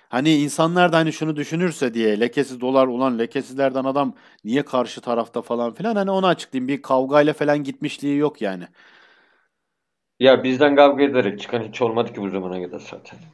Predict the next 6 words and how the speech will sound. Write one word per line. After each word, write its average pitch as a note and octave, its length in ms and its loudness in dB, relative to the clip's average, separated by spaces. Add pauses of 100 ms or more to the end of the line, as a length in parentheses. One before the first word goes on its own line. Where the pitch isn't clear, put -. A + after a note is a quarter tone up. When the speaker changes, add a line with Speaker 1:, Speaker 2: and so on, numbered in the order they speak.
(460)
Speaker 1:
Yani A3 340 -2
abi E3 240 -4
aynen. G#2+ 340 -6 (1500)
Eline F3 260 2
sağlık G#3 340 4
bariton. F3 400 2